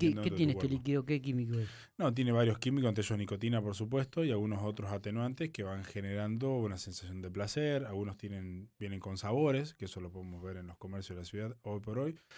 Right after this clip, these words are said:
Speaker 1: que generan, te generan una sensación de un sabor, de cuando vos estás fumando eso, en realidad estás, lo estás vapeando porque es un vapor,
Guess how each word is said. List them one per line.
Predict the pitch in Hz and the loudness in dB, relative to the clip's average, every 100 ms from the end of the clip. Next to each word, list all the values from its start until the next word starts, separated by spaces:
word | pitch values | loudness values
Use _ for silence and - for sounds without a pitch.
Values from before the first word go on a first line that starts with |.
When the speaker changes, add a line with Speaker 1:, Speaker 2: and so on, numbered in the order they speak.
| - - | -20 -12
Speaker 1:
que | - 95 92 87 - | -4 -2 -2 -4 -6
generan, | 98 107 104 95 90 | -4 0 0 -2 -8
te | - | -8
generan | 92 107 | -6 -4
una | 101 | -2
sensación | 95 90 101 | -4 -6 -4
de | 101 | -2
un | 101 | -2
sabor, | 98 107 139 165 185 220 | 0 0 2 2 0 -6
de | 185 127 90 | -12 -10 -10
cuando | 90 90 92 | -8 -8 -4
vos | 98 | -4
estás | 92 98 95 - | -4 -6 -8 -8
fumando | - 104 127 135 135 135 | -8 -2 0 0 0 0
eso, | 151 135 160 151 | 0 -2 -4 -2
en | |
realidad | 113 104 | -2 -2
estás, | 98 95 | -4 -6
lo | 95 | -8
estás | 92 98 | -6 -2
vapeando | 107 135 131 131 | 0 2 2 0
porque | 107 90 | -2 -6
es | |
un | 104 | -6
vapor, | 113 151 | -2 -2